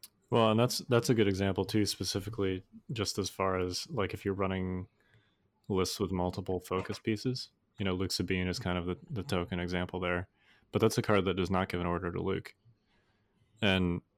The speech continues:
when I'm running Luke Sabine, you know, it's a card that doesn't win priority, and it's a card that doesn't give order to Luke.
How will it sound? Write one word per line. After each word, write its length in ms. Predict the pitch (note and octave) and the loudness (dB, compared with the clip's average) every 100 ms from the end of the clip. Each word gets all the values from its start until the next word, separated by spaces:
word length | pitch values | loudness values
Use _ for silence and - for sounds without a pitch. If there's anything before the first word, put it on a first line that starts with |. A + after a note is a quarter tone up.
| _ _ G2+ | _ _ 2
when 100 | G2 | 4
I'm 140 | G2+ | 6
running 240 | F#2+ F#2 F#2 | 4 4 2
Luke 140 | F2+ | 0
Sabine, 520 | - F2 F#2+ F2 G2 C#3+ | 0 0 2 2 -2 -2
you 100 | G#2+ | 0
know, 60 | F#2+ | 2
it's 100 | - | 0
a 40 | |
card 180 | G2+ G2 | 2 2
that 100 | F#2 | 2
doesn't 240 | F#2 G2 G2+ | 0 0 0
win 140 | G2 | 0
priority, 500 | G#2+ G2 E2+ F2 F2 - - | 0 0 0 -2 -6 -10 -6
and 100 | F2+ | -6
it's 120 | - | -4
a 20 | |
card 200 | F#2+ F2+ | -2 -2
that 100 | F2 | 0
doesn't 220 | F#2 F#2 | -2 0
give 140 | F2+ F2 | -2 -2
order 200 | E2+ E2+ | -2 -2
to 100 | E2 | -4
Luke. 260 | F2+ F2 | -4 -4